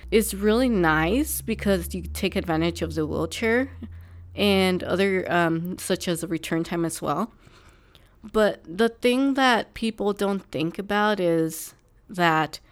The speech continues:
we might not be walking around the park, but we're sitting down. And with fibro, when you're sitting down, you get stiff. You need to keep moving around, kinda sit up,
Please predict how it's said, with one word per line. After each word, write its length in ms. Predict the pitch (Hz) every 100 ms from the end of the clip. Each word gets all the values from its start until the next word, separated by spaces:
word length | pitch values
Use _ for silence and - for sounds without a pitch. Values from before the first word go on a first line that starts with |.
| - - _ _ - 196
we 200 | 208 233
might 300 | 240 233 190
not 320 | 202 202 -
be 380 | 196 190 185 - -
walking 580 | 196 160 139 175 214 214
around 440 | 214 170 165 170
the 80 | 196
park, 680 | - - 143 143 196 - - - _ _ _ _ _ _ -
but 240 | 185 208 196
we're 160 | 190
sitting 460 | 185 - 233 240 220
down. 500 | 175 165 160 156 - - - - -
And 180 | 196 202
with 220 | 196 -
fibro, 560 | 170 190 220 180 165
when 200 | 165 170
you're 140 | 185 220
sitting 480 | - 247 269 262 190
down, 520 | - 156 160 214 226
you 120 | 220
get 300 | 214 220 -
stiff. 640 | - - 185 185 - - -
You 140 | 196
need 180 | 196 220
to 80 | 202
keep 340 | - - 196
moving 360 | 190 190 175 160
around, 640 | 156 156 165 165 165 165
kinda 260 | - 151 156
sit 320 | - - 196
up, 300 | 170 170 170